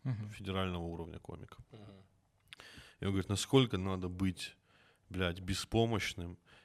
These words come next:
Speaker 2: и насколько на-, вот каким надо быть человеком, что у тебя в-,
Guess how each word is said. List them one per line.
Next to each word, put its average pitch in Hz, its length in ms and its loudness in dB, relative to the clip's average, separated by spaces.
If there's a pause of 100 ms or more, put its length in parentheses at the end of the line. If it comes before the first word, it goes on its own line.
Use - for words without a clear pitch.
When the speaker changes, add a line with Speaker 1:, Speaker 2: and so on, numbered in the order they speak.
Speaker 2:
и 98 60 -6
насколько 95 440 0
на-, 95 180 2
вот - 160 -6
каким 110 260 0
надо 98 160 4
быть 90 180 -4
человеком, 95 640 2
что - 220 -2
у 92 40 2
тебя 98 520 2
в-, 98 180 -14